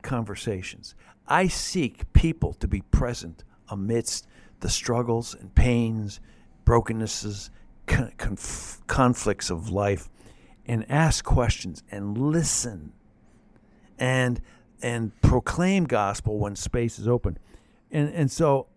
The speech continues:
I aim to dis-, I, I aim to ask questions, make observations, to disrupt, not to antagonize. And I believe if we open spaces like that again and again and again,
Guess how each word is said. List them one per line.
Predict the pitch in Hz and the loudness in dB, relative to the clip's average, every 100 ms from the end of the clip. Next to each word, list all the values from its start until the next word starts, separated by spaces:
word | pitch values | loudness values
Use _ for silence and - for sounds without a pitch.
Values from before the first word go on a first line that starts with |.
| _ | _
I | 143 170 | -2 0
aim | 196 135 165 165 147 | -2 -4 -4 -4 -6
to | - 120 113 - | -4 -4 -4 -4
dis-, | 107 87 - - _ | -6 -6 -14 -20 _
I, | 139 175 190 - _ | -6 -2 -2 -4 _
I | 165 202 - | -2 -2 -2
aim | 151 147 143 135 135 135 - _ _ _ _ _ _ _ _ _ _ | 2 4 4 4 4 0 -6 _ _ _ _ _ _ _ _ _ _
to | - 123 113 107 - | -2 0 0 -2 -4
ask | 107 107 | -4 -2
questions, | - 110 104 110 92 | 2 2 2 -2 2
make | 104 101 | 0 2
observations, | 101 101 104 101 95 98 - | -2 -2 -2 0 -2 -6 -10
to | - 113 | -6 -6
disrupt, | - 104 - 151 120 123 95 - - - - - _ _ _ _ | -4 -6 -6 -6 0 0 0 -6 -12 -12 -12 -18 _ _ _ _
not | - 104 117 123 113 92 - - - - - - - - - - | -8 -2 2 2 2 -8 -10 4 6 4 -6 -20 -20 -20 -18 -4
to | 117 | -2
antagonize. | 95 92 113 101 92 87 85 82 | -2 -2 -2 0 -4 -6 -8 -6
And | 120 | -2
I | 127 | 2
believe | 143 143 131 | 4 2 0
if | 117 | -2
we | 127 | 0
open | 127 - | 0 -2
spaces | - - 160 - 113 | -2 0 0 0 -6
like | 101 98 | -4 -2
that | 98 92 | 0 -2
again | 98 123 160 | -2 0 4
and | 247 | 4
again | 226 190 156 | 4 2 0
and | 123 | -2
again, | 101 104 90 | -4 -6 -8